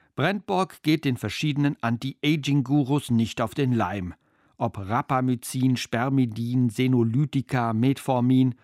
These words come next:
oder Fastenkuren, manches, was vor einigen Jahren als lebensverlängernd galt, gilt heute als kontraproduktiv.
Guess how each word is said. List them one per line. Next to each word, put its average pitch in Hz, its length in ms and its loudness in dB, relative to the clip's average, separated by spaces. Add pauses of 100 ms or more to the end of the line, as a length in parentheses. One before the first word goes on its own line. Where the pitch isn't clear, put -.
(140)
oder 135 260 -2
Fastenkuren, 123 960 -2 (400)
manches, 165 560 -2
was 110 160 -2
vor - 240 -4
einigen 123 400 2
Jahren 127 400 -2
als 90 220 -8
lebensverlängernd 127 1000 0
galt, 131 320 -2 (400)
gilt - 240 -2
heute 117 380 0
als 156 240 -6
kontraproduktiv. 104 1080 -4